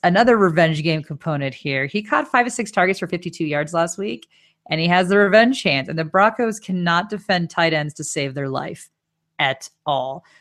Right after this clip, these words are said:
So Julius Thomas is actually a good play this week. And an interesting move, the Dolphins claimed the former Broncos tight end, A J Derby, off the waivers. Um, so it's just interesting. It's kind of like an all-around revenge game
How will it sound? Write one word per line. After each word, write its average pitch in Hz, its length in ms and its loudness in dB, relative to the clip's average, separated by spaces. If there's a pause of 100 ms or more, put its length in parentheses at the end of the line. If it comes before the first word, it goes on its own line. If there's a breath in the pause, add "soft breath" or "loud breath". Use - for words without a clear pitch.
(180 soft breath)
So - 220 0
Julius 185 580 2
Thomas 175 400 2
is 156 80 -6
actually 151 360 0
a 151 80 -4
good 143 240 -6
play 139 200 -2
this 139 220 -6
week. - 240 -10 (240)
And 202 280 6
an 196 60 2
interesting 269 580 4
move, 247 280 4
the 175 100 2
Dolphins 294 480 2
claimed 269 480 2
the 190 140 -2
former 233 380 0
Broncos 214 440 2
tight 190 280 0
end, 196 260 2
A 180 160 0
J 180 200 -2
Derby, 175 380 -4
off 151 200 -4
the 147 100 -10
waivers. 156 560 -8 (540 soft breath)
Um, 147 560 -2 (840)
so - 160 -6
it's 190 80 -4
just 196 140 -8
interesting. 202 420 -4
It's 156 100 -4
kind 202 260 0
of 214 60 2
like 208 240 0
an 175 200 -2
all-around 170 720 2
revenge 156 400 -2
game 160 340 -8